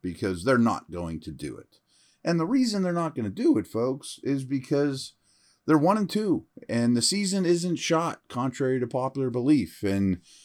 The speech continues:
you beat the Jets, and you reassess things, and Watt comes back, and you have new hope. So th-, th-, this franchise is built from the Noel Gr-, Joe Green era of,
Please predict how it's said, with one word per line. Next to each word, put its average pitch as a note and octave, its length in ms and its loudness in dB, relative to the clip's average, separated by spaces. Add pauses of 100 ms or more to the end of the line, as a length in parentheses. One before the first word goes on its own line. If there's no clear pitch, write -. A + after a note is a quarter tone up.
(180)
you G#2+ 100 2
beat D3+ 220 4
the C#3+ 80 -2
Jets, C#3+ 640 2
and A2 180 0
you G#2 100 2
reassess D3+ 540 2
things, E3 380 0
and F#2+ 200 2
Watt B2+ 280 -2
comes C3+ 240 2
back, C3+ 480 0 (240)
and C3+ 480 2 (200)
you A#2 140 2
have C#3+ 240 0
new E3 160 4
hope. D3 400 4
So B2+ 520 2 (960)
th-, A2 300 -6 (640)
th-, A#2 320 -6
this E3+ 240 -2
franchise C#3+ 840 0
is F#2+ 200 -2
built B2+ 500 2
from G#2+ 320 0
the G2+ 80 2
Noel B2+ 580 2
Gr-, G2+ 400 -4
Joe C3 260 4
Green A#2+ 400 4
era F#2+ 640 2
of, G2 500 0